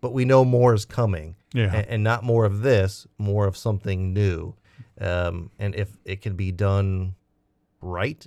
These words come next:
Speaker 1: and it can be done fun, you know what? We'll, quote, "suffer" through the remainder of these things.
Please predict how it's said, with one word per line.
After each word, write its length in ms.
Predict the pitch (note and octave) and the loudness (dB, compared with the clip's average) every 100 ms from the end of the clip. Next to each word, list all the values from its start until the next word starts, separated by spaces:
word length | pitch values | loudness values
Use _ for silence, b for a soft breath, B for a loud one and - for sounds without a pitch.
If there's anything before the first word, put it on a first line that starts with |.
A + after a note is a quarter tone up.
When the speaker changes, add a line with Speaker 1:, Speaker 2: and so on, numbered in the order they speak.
| - | -10
Speaker 1:
and 140 | F#2 | -8
it 100 | F2+ | -8
can 100 | F#2 | -8
be 100 | F2+ | -8
done 280 | F2+ F#2+ G2 | -4 -2 -2
fun, 460 | F#2 G2+ G2+ G#2+ G#2 b b b | -4 -4 -2 -4 -8 b b b
you 80 | A3+ | -6
know 100 | F3 | -2
what? 240 | D3+ D3+ | -2 0
We'll, 380 | B2+ B2+ A#2+ A#2+ _ _ | 0 0 0 -4 _ _
quote, 380 | B2+ A#2+ A2+ - | -2 -2 -2 -10
"suffer" 520 | - B2+ G#2+ G#2 G#2+ - | -6 -4 -2 -2 -4 -8
through 400 | - G#2+ G#2 G2 - - | -8 -2 -2 -2 -8 -8
the 100 | G2+ | -2
remainder 480 | G2+ G#2 G#2+ G2+ G2 | 0 2 2 2 0
of 100 | G2 | 0
these 220 | A#2 G#2 | -2 -4
things. 420 | B2 A2+ A2 G#2 | -2 0 -2 -6